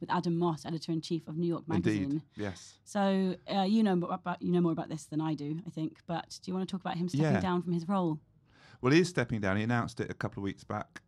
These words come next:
Speaker 2: Uh, he's been there for fourteen years. Uh, he's running the magazine. He's done a fantastic job, and he is, I think, without doubt, one of the editors of this era.
Speaker 1: Yeah. There's actually a really amazing, uh, New York Times interview with Adam Moss,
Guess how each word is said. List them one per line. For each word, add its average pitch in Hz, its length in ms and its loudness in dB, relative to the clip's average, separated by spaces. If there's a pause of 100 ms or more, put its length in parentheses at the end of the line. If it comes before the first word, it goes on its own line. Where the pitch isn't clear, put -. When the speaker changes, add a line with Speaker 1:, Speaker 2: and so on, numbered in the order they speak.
Speaker 2:
Uh, 92 300 -2
he's 117 100 -2
been 120 180 2
there 110 120 2
for - 100 -16
fourteen 98 460 -2
years. 92 480 -4 (100)
Uh, 90 140 -4
he's 90 180 -6 (260)
running 98 280 -4
the 95 80 -4
magazine. 90 580 -6 (140)
He's 107 160 -2
done 117 100 -2
a 107 60 -8
fantastic 110 560 -4
job, 92 220 -4
and 104 80 -4
he 110 120 -2
is, 98 100 -4
I 95 120 0
think, 95 180 -6
without 92 300 -2
doubt, 92 260 -4
one 98 160 0
of 90 140 -4
the 92 260 -6 (100)
editors 92 440 -4
of 87 100 -4
this 87 160 -6
era. 85 380 -4 (260)
Speaker 1:
Yeah. 185 300 2 (260)
There's 220 140 0
actually 233 260 2
a 202 60 4
really 196 320 2
amazing, 180 580 0
uh, 165 160 0
New 175 140 6
York 170 180 2
Times 170 500 0
interview 156 480 -2
with 160 160 -4
Adam 156 280 -2
Moss, 156 400 -4